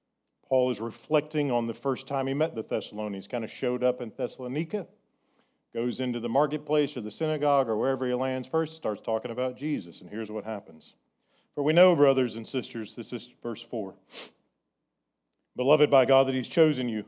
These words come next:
Why? Because our message of the gospel, right? He's talking about the verbal articulation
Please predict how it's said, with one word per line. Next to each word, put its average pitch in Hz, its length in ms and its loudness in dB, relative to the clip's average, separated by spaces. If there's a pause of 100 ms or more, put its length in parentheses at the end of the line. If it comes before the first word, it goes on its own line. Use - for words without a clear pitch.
(120)
Why? 147 260 6
Because 156 380 4
our 143 100 6
message 175 440 4
of 175 100 0
the 180 80 4
gospel, 156 420 6
right? 113 220 4
He's 123 100 -6
talking 160 320 2
about 135 420 4 (280)
the - 120 -2
verbal 175 720 6
articulation 160 1300 2